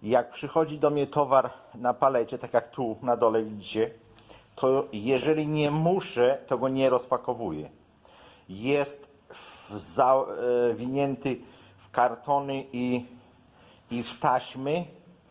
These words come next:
Tu wyżej <clears throat> paleta była, już się właśnie skończyła. Jedna formatka nam została, będę musiał ją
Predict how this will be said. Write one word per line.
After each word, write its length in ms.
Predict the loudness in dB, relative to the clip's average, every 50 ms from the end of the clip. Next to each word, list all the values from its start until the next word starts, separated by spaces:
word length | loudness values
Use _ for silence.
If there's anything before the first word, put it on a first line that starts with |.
| _ -20 -20 -20 -20 -20 _ _ _ _ _ _
Tu 300 | -6 -2 0 0 0 0
wyżej 640 | 0 0 0 0 0 0 0 0 -2 -4 -8 -14 -16 -20 _ _ _ -6
<clears throat> 140 | -6 -6 -6 -8 -10 -12 -14 -18 -20 -20 -20 -20 -20 -20 _ _ -20 -20 _ _ _ _ _ -2
paleta 580 | 0 4 4 2 2 4 2 2 2 0 -4 -12 -20 -20 -20 _ _ -16
była, 500 | -12 -6 -4 -2 2 4 4 4 4 2 0 -8 -20 -20 -20 _ _ _ _ _ -20 -20 -20 _ _ -20
już 280 | -18 -12 -10 -10 -10 -10
się 200 | -6 -6 -6 0
właśnie 380 | 2 2 2 2 0 -8 -10
skończyła. 640 | -8 -4 -2 -2 -2 -2 -4 -4 2 4 4 4 4 2 -8 -20 -20 -20 -16
Jedna 520 | -10 0 2 2 2 2 2 0 0 0 0 -4 -14 -14
formatka 580 | -4 -2 -2 2 4 2 2 2 2 -2 -2 0
nam 200 | 0 -2 -2 -4
została, 400 | -6 -10 0 2 4 4 4 2
będę 280 | 0 -2 -2 -2 -4
musiał 340 | -4 -4 0 0 0 0 2
ją 140 | 0 -2